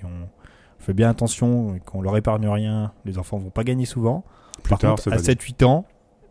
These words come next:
Speaker 1: euh, c'est le premier qui fait l'erreur qui a perdu, hein,
Speaker 2: Mm.
Speaker 1: que ce soit le gamin ou le parent, euh, ça pardonne pas. Donc en tout cas, c'est un jeu qui en plus est un investissement parce que, enfin, je veux dire, sur le long terme,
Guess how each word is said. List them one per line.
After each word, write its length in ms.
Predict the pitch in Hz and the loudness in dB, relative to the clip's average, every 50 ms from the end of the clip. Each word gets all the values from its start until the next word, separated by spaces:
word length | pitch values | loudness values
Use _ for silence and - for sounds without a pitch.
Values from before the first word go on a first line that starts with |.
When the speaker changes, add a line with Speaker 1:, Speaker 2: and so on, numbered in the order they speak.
| _ _ - | _ _ -4
Speaker 1:
euh, 220 | 117 107 104 104 | 0 2 2 2
c'est 140 | 101 - 120 | 2 0 0
le 40 | 107 | 0
premier 220 | - 123 131 151 | 0 0 0 0
qui 100 | 143 147 135 | 0 -2 -2
fait 120 | - 143 | 0 2
l'erreur 260 | 127 120 117 135 143 | 2 4 4 4 2
qui 80 | - - | 2 0
a 40 | 123 | 0
perdu, 320 | 127 127 127 127 113 104 98 | 0 0 0 0 0 0 -2
hein, 120 | 95 104 | -2 -4
Speaker 2:
Mm. 20 | 101 | -4
Speaker 1:
que 60 | 90 | -4
ce 60 | 120 110 | -4 -4
soit 160 | - 113 110 | -2 -2 -2
le 60 | 107 | 0
gamin 280 | 110 110 113 120 120 117 | 0 2 2 2 4 4
ou 100 | 117 110 | 4 2
le 120 | 107 104 | 2 2
parent, 560 | - - 104 107 117 135 139 131 113 107 104 | 2 2 2 2 2 0 0 0 -2 -2 -2
euh, 120 | 101 98 95 - - - - - - _ _ _ _ _ _ _ _ - _ _ _ _ _ _ _ | -4 -6 -6 -8 -10 -14 -18 -18 -18 _ _ _ _ _ _ _ _ -20 _ _ _ _ _ _ _
ça 160 | - - 110 | -8 -6 -2
pardonne 260 | - 123 120 123 120 | 0 2 2 2 2
pas. 140 | - 107 101 | 0 0 2
Donc 220 | 107 120 123 - | 2 4 4 4
en 40 | 127 | 4
tout 100 | - 196 | 2 4
cas, 100 | - 180 | 4 4
c'est 140 | 165 - 160 | 4 4 4
un 60 | 147 | 2
jeu 160 | 139 143 156 156 | 4 4 2 2
qui 120 | - 147 | 2 2
en 80 | 127 123 | 0 2
plus 220 | 127 143 143 - | 2 0 0 0
est 40 | 135 | 0
un 60 | 120 | 2
investissement 480 | 113 113 113 - - 120 - 143 151 175 | 2 2 0 -2 -4 -6 -2 -2 -2 0
parce 240 | - 147 123 - | 2 2 0 2
que, 240 | - - 117 110 110 | 2 0 2 2 2
enfin, 240 | 107 - 110 98 95 | 2 0 -2 -2 -2
je 40 | 101 | -2
veux 60 | 104 107 | -2 -2
dire, 100 | 110 110 | -4 -2
sur 160 | - - 110 | 2 4 6
le 160 | 110 107 107 | 6 6 6
long 200 | 107 107 110 113 | 6 4 2 0
terme, 260 | - 127 135 151 147 | 0 0 -2 -2 -2